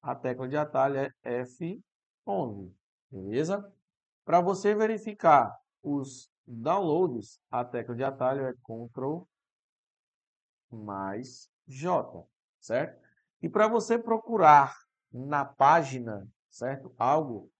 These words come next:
a tecla de atalho é Ctrl mais F, certo? Ou seja, quem é que tem F onze, Ctrl J e Ctrl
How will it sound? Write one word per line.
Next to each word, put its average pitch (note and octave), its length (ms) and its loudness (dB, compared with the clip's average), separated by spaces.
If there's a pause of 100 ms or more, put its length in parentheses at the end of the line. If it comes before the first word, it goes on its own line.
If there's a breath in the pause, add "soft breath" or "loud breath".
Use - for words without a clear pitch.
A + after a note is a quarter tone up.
(200)
a G2 100 -10
tecla B2+ 300 -6
de C3+ 80 -4
atalho C3 360 -4
é C3 100 -6 (120)
Ctrl B2 640 -6 (1080)
mais G#2+ 800 -10
F, - 440 -8 (340)
certo? F#3+ 460 -2 (380)
Ou A#3+ 160 2
seja, D#3+ 500 4 (440)
quem A#3+ 220 2
é A#3+ 100 4
que B3 100 -12
tem G#3 160 0
F G3 320 0
onze, D3 480 -2 (160)
Ctrl C#3 380 -2
J A#2+ 600 0 (360)
e C3 180 -6
Ctrl A2 600 -10